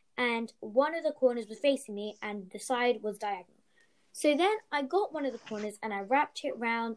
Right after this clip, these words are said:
the knitting needle and I rolled it up. And the last tiny bit, I sellotaped around it and pulled out the knitting needle. So then you will probably have a wand shape. And at the bottom, I just put,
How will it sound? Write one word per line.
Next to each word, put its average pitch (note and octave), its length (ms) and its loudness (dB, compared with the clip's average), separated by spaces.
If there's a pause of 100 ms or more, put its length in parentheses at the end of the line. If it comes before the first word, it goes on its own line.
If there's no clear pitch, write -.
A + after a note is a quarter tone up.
the G#3+ 60 -8
knitting G#3+ 340 -6
needle F#3+ 280 -4 (280)
and A3 80 -2
I G3+ 120 0 (120)
rolled D4 260 6
it - 120 -2
up. G3+ 200 -4 (440)
And A3 100 -2
the A3 100 2
last C#4 460 2
tiny C4+ 320 -4
bit, A3+ 200 -4 (300)
I - 80 -6
sellotaped D4 760 -2
around A3+ 320 -2
it B3 180 0
and G3+ 120 -16 (200)
pulled D4+ 220 -4
out A3 180 -2
the A3 80 -4
knitting G#3+ 340 -8
needle. - 280 -16 (380)
So C#4+ 260 0
then D#4+ 320 0 (440)
you B3 200 4
will B3+ 120 10
probably D4 500 -2
have G3+ 340 -8 (360)
a A#3+ 160 8
wand D#4+ 360 0
shape. - 420 -14 (560)
And A3+ 260 -4
at D4 200 0
the D#4+ 60 2
bottom, A#3 540 -2 (420)
I A#3+ 100 0
just B3 280 2
put, C4+ 180 2